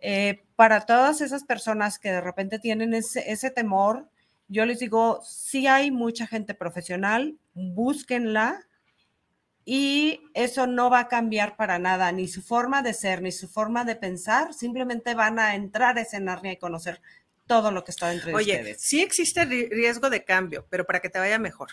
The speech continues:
Speaker 2: <laughs> De ti
Speaker 1: Eh,
Speaker 2: para ti.
Speaker 1: sí,
Speaker 2: ¿no?
Speaker 1: pero finalmente es lo que tú mencionabas, tú
Speaker 2: Ajá.
Speaker 1: decides,
Speaker 2: Ajá,
Speaker 1: "Sí,
Speaker 2: ajá.
Speaker 1: sí quiero este cambio". ¿Por qué? Porque ya descubrí esto de mí, entonces puedo generar este cambio cuando lo decides.
Speaker 2: Ujú, ujú.
Speaker 1: Pero no es que nadie te lleve a hacerlo.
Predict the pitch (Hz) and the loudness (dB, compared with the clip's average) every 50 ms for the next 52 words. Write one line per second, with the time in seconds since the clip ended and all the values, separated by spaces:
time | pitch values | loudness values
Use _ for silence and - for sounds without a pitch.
0 | - _ _ - - - - - - - - 302 - - 311 - - - 226 - | -20 _ _ -10 -10 -8 -10 -10 -8 -6 -4 -4 -2 -2 -4 -6 -4 -6 -10 -10
1 | - - 214 - - - - 214 226 226 233 294 285 - 339 330 285 262 - 247 | -10 -14 -18 -16 -16 -14 -2 0 2 2 4 4 6 8 10 10 8 8 4 -2
2 | 190 - _ _ _ _ _ - - 339 339 320 294 - - _ _ - 202 254 | -6 -6 _ _ _ _ _ -6 -2 -2 0 -2 -2 -6 -12 _ _ 0 4 4
3 | 254 254 254 254 262 254 262 262 269 277 277 269 285 302 302 320 311 - 208 214 | 6 4 4 2 -2 -2 0 0 0 -2 -4 -4 -2 -2 -2 -2 -2 -4 -6 -6
4 | 226 226 220 226 214 214 - 196 202 220 226 247 277 320 339 226 180 - - 262 | -4 -4 -4 -4 -8 -10 -10 -10 -10 -10 -10 -8 -6 -4 -4 -4 -6 -6 -6 -4
5 | 269 277 285 320 392 415 311 330 339 359 262 196 160 - - - 254 302 262 320 | -2 0 0 0 0 0 0 0 0 -2 -4 -4 -6 -8 -6 -4 -4 -2 -2 -2
6 | 415 480 - _ - 269 277 294 302 302 302 311 302 302 269 247 233 226 226 - | -4 -4 -6 _ -6 -4 -2 0 0 -2 -2 -4 -4 -2 -2 -2 -2 -2 -2 -4
7 | 214 214 208 202 190 185 165 156 135 127 151 - - 190 196 190 226 247 254 254 | -4 -2 -2 0 0 0 -2 -4 -6 -6 -8 -4 -2 -2 -2 0 -2 -2 -2 -2
8 | 262 254 - 220 175 202 214 220 233 240 269 262 - - - 226 202 185 220 240 | -4 -6 -6 -6 -2 0 0 0 0 0 -4 -6 -8 -10 -10 -10 -8 -6 -6 -4
9 | 269 277 247 220 - - - 202 190 175 196 220 262 294 294 247 - 180 185 - | -2 0 -2 -2 -4 -4 -4 -2 -2 -2 -2 -4 -4 -4 -4 -6 -6 -8 -8 -8
10 | 214 202 - _ _ - 233 233 233 262 320 - - 240 208 196 180 165 180 185 | -10 -12 -14 _ _ -2 0 0 0 -4 -6 -6 -6 -6 -4 -2 2 2 2 2
11 | 185 175 - - 160 - 214 277 302 214 - - 160 156 147 139 139 131 127 127 | 2 -2 -8 -8 -4 -2 -2 -2 -2 -2 -2 -2 -2 -2 -2 -4 -4 -6 -8 -8
12 | 127 - - 151 151 247 277 233 254 240 247 320 - - 254 240 220 214 214 214 | -10 -10 -8 -6 -6 -6 -6 -4 -6 -6 -6 -8 -8 -8 -6 -4 0 2 2 2
13 | 214 208 208 208 220 233 233 - - 254 240 226 214 208 214 226 254 294 269 - | 2 2 2 0 0 -2 -2 -4 -6 -4 -4 -4 -2 0 0 0 0 -2 -6 -8
14 | - 165 151 156 160 160 - 165 - - - - - _ 101 - - | -8 -10 -8 -6 -6 -6 -6 -8 -10 -12 -14 -18 -20 _ -20 -20 -20